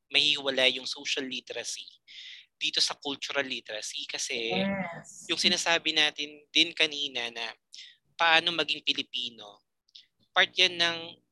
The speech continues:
Speaker 1: ng civic competence din natin. Yung competence ang focus natin, hindi yung nakalagay lang dun sa curriculum. Kasi maaaring yung nakalagay sa curriculum, nagagawa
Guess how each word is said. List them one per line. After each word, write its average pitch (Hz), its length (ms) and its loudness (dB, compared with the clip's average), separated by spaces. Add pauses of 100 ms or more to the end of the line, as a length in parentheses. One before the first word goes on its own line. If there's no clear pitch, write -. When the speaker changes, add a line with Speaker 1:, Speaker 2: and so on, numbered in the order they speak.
(100)
Speaker 1:
ng 151 160 -6
civic 151 400 0
competence 123 640 0
din 113 160 -6
natin. 101 400 -6 (160)
Yung - 80 -20
competence 160 640 2
ang 147 160 -4
focus - 480 -4
natin, 107 320 -6
hindi 170 560 -2
yung 165 320 -6
nakalagay 135 640 -2
lang 117 240 -2
dun - 160 -14
sa - 160 -6
curriculum. 110 640 -16 (640)
Kasi - 160 2
maaaring 147 560 2
yung 139 160 -8
nakalagay 123 320 -4
sa - 80 -4
curriculum, 131 560 -8
nagagawa 104 480 -6